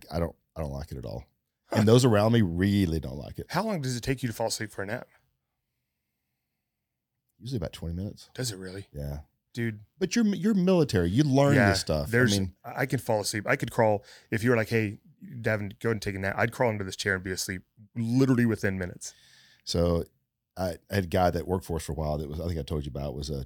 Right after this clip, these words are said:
Speaker 1: twenty-year Na-, Navy seal. And he goes, "I could,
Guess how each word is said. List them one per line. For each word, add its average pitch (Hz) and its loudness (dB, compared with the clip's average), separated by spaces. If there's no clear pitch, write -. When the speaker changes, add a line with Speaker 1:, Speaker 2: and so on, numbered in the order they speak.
Speaker 1:
twenty-year 71 -4
Na-, 76 -8
Navy 76 -8
seal. 73 -8
And 82 -4
he 98 -2
goes, 78 -6
"I 117 -4
could, 104 -6